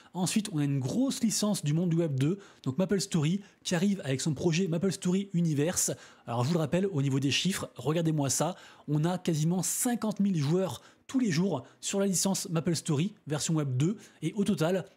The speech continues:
on a quasiment sept millions de joueurs. Donc c'est vraiment un très gros projet.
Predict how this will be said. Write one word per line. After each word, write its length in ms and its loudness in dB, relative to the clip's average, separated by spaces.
on 100 0
a 80 0
quasiment 400 2
sept 400 -2
millions 420 2
de 120 2
joueurs. 320 0
Donc 100 -4
c'est 120 0
vraiment 160 2
un 60 0
très 200 0
gros 160 0
projet. 480 0